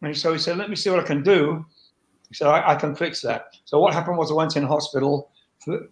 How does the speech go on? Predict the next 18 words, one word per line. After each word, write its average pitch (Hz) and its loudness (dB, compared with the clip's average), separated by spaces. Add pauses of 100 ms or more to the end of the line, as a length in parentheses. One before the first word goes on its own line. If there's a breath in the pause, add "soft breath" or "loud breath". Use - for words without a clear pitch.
(100)
uh, 147 8
you 151 4
know, 143 8
one 143 6
morning, 139 4
came 156 4
out 156 6
in 139 2
the 139 6
afternoon, 143 4
and 143 4 (240 loud breath)
he 147 -2
put, 196 0
um, 147 6 (100)
uh, 135 4
cortisone 127 6 (400)
into 143 2
the 143 2